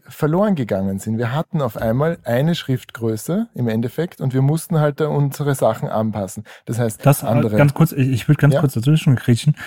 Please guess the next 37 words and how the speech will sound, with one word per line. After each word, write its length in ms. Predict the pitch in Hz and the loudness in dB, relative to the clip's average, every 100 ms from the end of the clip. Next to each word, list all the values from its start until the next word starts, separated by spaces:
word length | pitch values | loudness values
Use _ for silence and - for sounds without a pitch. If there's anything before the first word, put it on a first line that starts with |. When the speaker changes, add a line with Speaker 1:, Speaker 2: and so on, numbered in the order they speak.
| - 104 | -6 2
Speaker 2:
Das 80 | |
ist 180 | 123 - | 2 6
nämlich 240 | 139 147 - | 6 6 4
uns 200 | 147 - | 0 4
genau 420 | 135 139 160 180 | 4 6 4 2
das, 260 | 196 170 | 0 0
ist 140 | 160 - | 0 0
uns 160 | 143 | 0
aufgefallen. 840 | - 139 - 160 - 120 123 165 - | 0 -4 -2 -2 2 4 4 4 2
Ähm, 440 | 123 120 120 123 | 0 2 2 2
wir 160 | 117 113 | 2 2
haben 340 | 123 165 185 - | 4 4 2 -2
tatsächlich 680 | - 131 143 147 160 156 - | -2 0 2 2 2 0 0
gestern, 540 | 135 - 190 190 226 - _ | 0 0 0 2 0 -4 _
haben 140 | 139 147 | 2 4
wir 60 | |
uns 180 | 143 - | 4 2
kurz 180 | 147 143 | 0 2
hingesetzt 600 | 151 180 175 175 160 - | 4 4 4 2 -2 -4
und 100 | 151 | 0
haben 120 | 127 147 | 2 4
uns, 260 | 151 - | 2 0
äh, 300 | - 131 135 | -2 0 0
die, 320 | 131 131 127 | 0 0 0
die 360 | 123 120 120 120 | 0 -2 0 -2
Beispielschriften 1000 | - 123 175 - 151 - 131 - - 123 | -2 -4 -2 0 -2 0 -2 -2 -2 0
mal 240 | 113 110 113 | 2 2 0
von 160 | 117 | 0
dir 160 | 117 107 | 0 0
ange-, 360 | 113 120 127 - | -2 0 -2 -4
angeschaut, 640 | 104 117 117 - 117 151 | -4 -4 -4 -2 -2 0
die 100 | 131 | -2
auf 80 | 120 | -4
deiner 260 | - 117 113 | 0 0 2
Webseite 420 | 110 - 117 110 | -2 0 0 2
Speaker 1:
Mhm. 40 | |
Speaker 2:
sind, 220 | 123 131 | 4 4